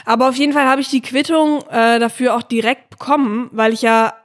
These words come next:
dann auch noch krank war und, äh, also, ne, ich hatte krank, war, war dann krank und hatte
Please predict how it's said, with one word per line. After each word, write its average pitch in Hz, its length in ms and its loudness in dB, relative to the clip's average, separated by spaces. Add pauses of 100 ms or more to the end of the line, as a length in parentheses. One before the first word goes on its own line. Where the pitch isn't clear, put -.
(100)
dann 220 280 -2
auch 226 100 0
noch 208 160 -4
krank 311 380 -4
war 277 260 0
und, 262 300 0
äh, 226 160 0
also, 214 240 0
ne, 240 180 2
ich 247 140 -4
hatte 226 160 -8
krank, 208 440 -8
war, 214 280 -4
war 214 100 -2
dann 202 140 -8
krank 247 420 -4 (380)
und 226 280 2
hatte 233 440 2